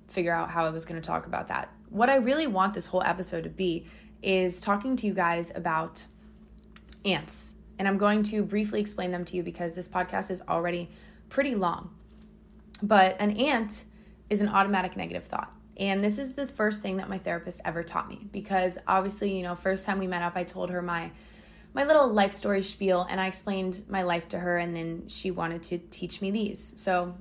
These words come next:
an ant is an automatic negative thought. And the metaphor, or I don't know if the metaphor is the word I'm looking for or the word she used. I also probably butcher all of the things that she's explained to me or teach,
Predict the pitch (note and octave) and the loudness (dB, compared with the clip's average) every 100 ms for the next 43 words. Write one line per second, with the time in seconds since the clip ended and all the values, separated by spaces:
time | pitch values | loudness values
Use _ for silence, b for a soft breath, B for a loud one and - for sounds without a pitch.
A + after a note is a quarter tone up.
0 | - G#3 G#3 B3+ C4+ B3+ - F#3+ F3+ E3+ | -4 0 2 2 0 0 2 2 2 -4
1 | E3+ E3 E3+ - - - - B B B | -6 -8 -10 -10 -8 -8 -12 B B B
2 | B - G3 F#3+ F3 E3+ - - - - | B -6 0 0 0 -4 -8 -16 -20 -20
3 | - - - - - - G#3+ A#3 C#4 C#4 | -20 -20 -20 -20 -20 -6 2 6 6 4
4 | G3+ F#3+ F#3 F#3+ - - A3 A3+ - - | 6 6 6 2 -4 -8 -6 -6 -10 -10
5 | F#4+ D#4 C#4 - - G3 F#3 F#3 - F3 | -8 -6 -8 -8 -4 -2 0 -2 -2 -2
6 | E3+ E3 F3 F3 F3 F3 F3+ F#3 F3+ F3+ | -2 -6 -6 -4 -4 -6 -6 -8 -4 -2
7 | F3 F3+ F3+ F3 F3+ F3 - F3+ E3+ E3+ | -2 0 -2 -2 -2 -4 -4 -6 -4 -4
8 | F#3 B B B B - A#3+ D4 D#4+ G4 | -6 B B B B 4 6 6 2 0
9 | - G#3+ A3 A3+ G3+ F#3 F#3+ F#3+ F3+ F3+ | 4 4 4 -2 0 0 0 0 2 2
10 | F3+ F3+ F3+ F3 E3+ F3 - E3+ E3+ - | -2 -8 -8 -6 -6 -6 -8 -8 -10 -8
11 | E3+ E3+ F3 E3+ E3 - - | -6 -6 -6 -6 -8 -10 -8